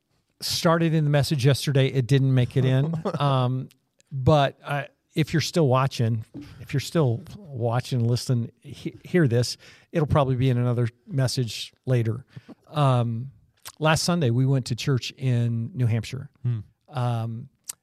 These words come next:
Speaker 1: and the weather was bad, but we went to church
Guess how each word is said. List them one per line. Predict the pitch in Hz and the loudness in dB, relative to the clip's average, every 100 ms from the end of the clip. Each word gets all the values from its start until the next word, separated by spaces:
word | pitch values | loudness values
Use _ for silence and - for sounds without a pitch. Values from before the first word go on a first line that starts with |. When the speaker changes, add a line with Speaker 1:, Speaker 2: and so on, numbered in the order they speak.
| _ _ _ _ - | _ _ _ _ -4
Speaker 1:
and | 131 127 123 117 110 - _ _ _ _ _ | -2 0 0 -2 -6 -12 _ _ _ _ _
the | 156 | 0
weather | 170 156 | 4 4
was | 165 143 | 4 2
bad, | 107 107 110 117 - _ _ _ _ - _ _ _ _ _ _ _ _ _ _ _ _ | 0 0 0 -4 -10 _ _ _ _ -20 _ _ _ _ _ _ _ _ _ _ _ _
but | - 139 | 0 4
we | 135 | 4
went | 127 | 4
to | 120 | 2
church | - 120 120 - - | -2 -2 -2 -6 -14